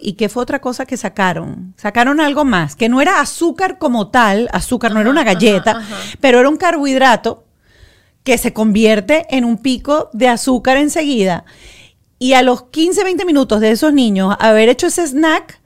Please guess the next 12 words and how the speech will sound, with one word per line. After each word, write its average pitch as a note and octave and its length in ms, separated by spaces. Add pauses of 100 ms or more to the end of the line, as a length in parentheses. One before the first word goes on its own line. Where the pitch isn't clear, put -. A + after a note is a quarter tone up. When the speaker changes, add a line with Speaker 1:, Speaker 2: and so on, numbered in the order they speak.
(280)
Speaker 1:
empezaron A#3 480
a C4+ 80
correr, G3+ 540 (360)
empezaron G#3+ 460
a C#4+ 60
agarrar G#3+ 340
la G#3+ 100
silla, F#3+ 580
empezaron, G#3+ 540
y G#3+ 120
yo G3 140
dije, G#3 520